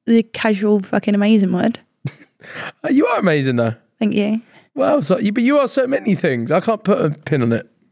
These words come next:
Speaker 2: You are erratic. <laughs>
Speaker 1: These aren't
Speaker 2: That's
Speaker 1: good. What the fuck does that even mean? Crazy.
Speaker 2: <laughs> No, erratic. All over the place.
Speaker 1: That's not good.
Speaker 2: But is it? No, but you're a good all over the place.
Speaker 1: Brilliant.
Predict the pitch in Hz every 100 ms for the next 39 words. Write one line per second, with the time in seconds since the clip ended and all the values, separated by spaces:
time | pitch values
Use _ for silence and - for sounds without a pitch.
0 | _ _ _ 170 190 170 151 196 - _
1 | _ _ _ 139 165 - - - - -
2 | - 285 - _ _ _ - 330 359 381
3 | 381 - 453 480 285 330 349 - 453 453
4 | 415 392 415 403 349 381 453 415 262 208
5 | 208 202 - - - - - - _ 370
6 | 427 370 285 214 196 208 208 - 440 -
7 | - 349 349 359 143 320 302 302 302 -
8 | - - - 110 - - - - 453 508
9 | 539 - 587 554 277 247 226 247 320 180
10 | 226 208 202 202 226 208 139 120 113 110
11 | 107 - _ _ 240 214 214